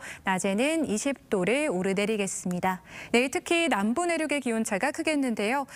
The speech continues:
아침에 대구가 구 도로 출발했다가 한낮에는 이십 도를 훌쩍 넘어서겠습니다. 모레 수요일에는 중부를 중심으로 다소 요란한 비가 내리겠습니다.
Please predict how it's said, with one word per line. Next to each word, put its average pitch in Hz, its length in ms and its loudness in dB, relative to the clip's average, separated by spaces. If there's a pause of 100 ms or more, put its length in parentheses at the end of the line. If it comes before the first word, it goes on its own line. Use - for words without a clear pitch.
(140)
아침에 262 340 0
대구가 247 440 0
구 247 180 -2
도로 277 280 0
출발했다가 240 920 0 (220)
한낮에는 302 760 2
이십 196 360 -2
도를 214 320 2
훌쩍 285 500 0
넘어서겠습니다. 180 1000 0 (320)
모레 240 320 4
수요일에는 311 680 2
중부를 277 500 -2
중심으로 233 680 0
다소 185 340 -2
요란한 196 460 0
비가 247 260 0
내리겠습니다. 196 840 0